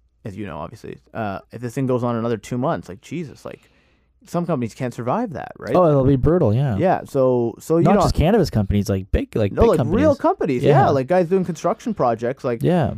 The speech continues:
Speaker 1: you know, having that crane up is not cheap, right? So,
Speaker 2: No.
Speaker 1: so it, it hurts everybody. It's not good, and our ecosystem is very intertwined, right? And if, if you don't have money and you can't pay your, pay your workers and they can't buy groceries, like,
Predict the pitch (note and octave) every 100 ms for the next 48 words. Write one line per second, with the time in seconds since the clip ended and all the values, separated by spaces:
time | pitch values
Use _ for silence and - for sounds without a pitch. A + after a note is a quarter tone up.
0 | F3 E3+ C3 F3+ G#3 C3 G2+ - A#3 E3+
1 | E2 A2+ A#2+ D3+ - G#3+ F3 - - A2+
2 | C3+ D3+ C#3 B2+ C3+ A2 F#2 - E3 E3
3 | - F3 - F3 - - F#3 E3 - -
4 | C3+ D3+ C3+ C3+ C#3 A#2+ C3 B2 A2+ A#2
5 | B2 A#2+ - A#2 A2 G#2 _ _ _ -
6 | A2 E3 D#3 D3+ D3+ - C3+ A2+ G#2 G2
7 | B2 B2 A#2+ A2+ G#2+ - - G#2+ G2+ F#2
8 | - - G2+ A2+ A2 A2 - _ _ _
9 | - G#2+ C3+ C#3+ C3+ B2+ B2+ B2 B2+ A2
10 | A2 - G2 E2 A2 G#2+ G#2+ _ _ A#2+
11 | A#2 A2+ G#2 A2 A#2+ B2 A#2 G#2+ G2 F2
12 | G#2+ A2+ - A2+ - - G#2+ G#2 A2+ A#2
13 | B2+ B2 B2 A#2+ A#2